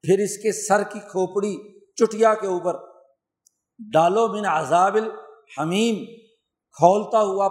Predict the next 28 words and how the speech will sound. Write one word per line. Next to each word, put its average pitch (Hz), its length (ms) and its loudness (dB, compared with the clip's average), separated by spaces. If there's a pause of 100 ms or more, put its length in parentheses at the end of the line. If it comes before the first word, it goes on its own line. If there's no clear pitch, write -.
(120)
پانی 185 380 -4
کا 165 160 -2
عذاب 160 300 0 (500)
اس - 140 -20
کے 170 80 -12
اوپر 165 300 -2
ڈالو۔ 143 240 -4 (1700)
پہلے 165 360 0 (440)
وہ 160 160 0 (560)
زقوم 208 580 0 (540)
جو 165 180 -2
منہ 190 340 -2
میں 226 120 0
کے 214 160 -6
ذریعے 170 360 2
سے 202 120 -4
اس 196 200 -4
کے 190 220 -12
تمام 190 360 2 (120)
انتڑیوں 190 460 -4
اور 196 120 2 (180)
پیٹ 208 240 4
کو 202 200 -12
کاٹ 185 220 4 (140)
پھینک 160 300 -16
کر 170 160 -6
رکھ 156 240 -4
دے 170 120 -6